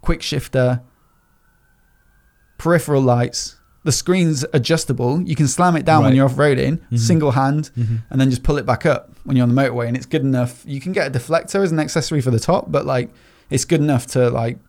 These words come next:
Speaker 1: do a bit of motorway
Speaker 2: Yeah.
Speaker 1: riding. So, yeah, that, that, that was kinda, like, maybe unfortunate that I'd ridden the Af-, uh, the, the Tiger nine hundred pretty close before getting it, and then kinda felt like I just wanted a few more goodies, like some,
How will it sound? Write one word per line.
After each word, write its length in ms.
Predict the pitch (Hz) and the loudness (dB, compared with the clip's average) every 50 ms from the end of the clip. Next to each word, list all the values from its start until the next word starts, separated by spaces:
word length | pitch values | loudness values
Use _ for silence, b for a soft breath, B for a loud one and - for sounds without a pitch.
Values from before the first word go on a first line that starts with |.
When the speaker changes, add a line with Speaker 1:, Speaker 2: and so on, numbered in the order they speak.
| _ _ _ _ | _ _ _ _
Speaker 1:
do 100 | - 127 | 0 2
a 40 | 117 | 2
bit 120 | 98 - | 2 0
of 80 | - 117 | -2 0
motorway 320 | 120 123 - 131 117 123 64 | 0 0 0 -2 -2 -2 0
Speaker 2:
Yeah. 80 | 64 - | 0 0
Speaker 1:
riding. 280 | - - - - - - B B B B B B B B B B B B B B B B B B B B _ _ | 0 0 0 -2 -6 -10 B B B B B B B B B B B B B B B B B B B B _ _
So, 840 | - - - 240 240 226 233 233 233 233 226 220 226 220 202 - - | -6 -4 0 2 4 6 6 6 6 4 2 0 0 -2 -4 -8 -6
yeah, 320 | - 208 196 170 151 139 131 | 0 2 2 4 4 2 2
that, 340 | 135 202 214 226 226 214 208 | 2 2 2 2 -2 -2 0
that, 320 | 240 226 220 220 208 208 | 0 0 -2 -4 -2 -2
that 160 | 269 269 262 | 0 0 0
was 160 | 277 262 - | 0 -2 -2
kinda, 280 | - - 240 240 226 214 | 0 0 0 2 2 2
like, 340 | 202 202 196 196 196 - - | 2 2 2 0 0 -4 -8
maybe 420 | 233 214 202 220 226 202 214 214 | -2 0 2 2 2 2 2 2
unfortunate 640 | 208 196 180 175 196 196 185 - - 180 175 160 160 | 2 0 0 0 0 -2 -2 -2 -4 -6 -4 -2 -2
that 100 | 160 165 | 0 2
I'd 180 | 156 147 143 | 2 2 2
ridden 300 | 143 160 175 160 156 147 | 2 0 0 0 2 2
the 120 | 143 139 139 | 2 2 2
Af-, 260 | 139 139 - - - - | 0 -2 -4 -6 -6 0
uh, 120 | - 165 160 | 2 2 2
the, 160 | 156 147 143 | 4 2 2
the 140 | 139 147 139 | 2 0 0
Tiger 320 | - - 160 151 131 135 | 0 0 0 2 2 2
nine 200 | 135 135 131 123 | 2 4 4 4
hundred 380 | 120 131 127 - 131 123 113 - _ _ - _ _ | 4 4 4 2 0 0 -2 -4 _ _ -20 _ _
pretty 240 | - - 156 - 117 | -4 -4 -2 -2 -6
close 300 | - - 156 139 135 120 | -2 0 0 2 2 0
before 320 | - 127 117 - 135 127 113 | -2 -6 -4 -2 -2 -2 0
getting 320 | - 143 - - 127 120 | 0 -2 -2 0 -2 -2
it, 160 | 117 117 - - | 0 -2 0 2
and 100 | 123 131 | 2 4
then 140 | 135 135 | 4 4
kinda 220 | 123 131 151 139 123 | 2 2 0 0 -2
felt 300 | - - 135 123 127 - | 0 0 0 0 0 0
like 380 | 131 120 123 113 - - - - | -2 -2 -2 -2 -6 -10 -10 -4
I 100 | 147 151 | -4 -4
just 200 | 165 196 185 - | -4 -4 -6 -4
wanted 240 | 208 196 170 156 139 | -4 -2 0 0 -2
a 40 | 135 | -2
few 200 | - - 151 139 | -2 0 2 4
more 180 | 135 123 120 | 4 4 2
goodies, 440 | 104 - 151 160 147 127 110 104 113 | 2 2 0 0 2 0 0 0 2
like 220 | 120 117 117 - - | 0 0 0 -2 -2
some, 340 | - 143 131 123 120 123 | 0 2 4 4 2 0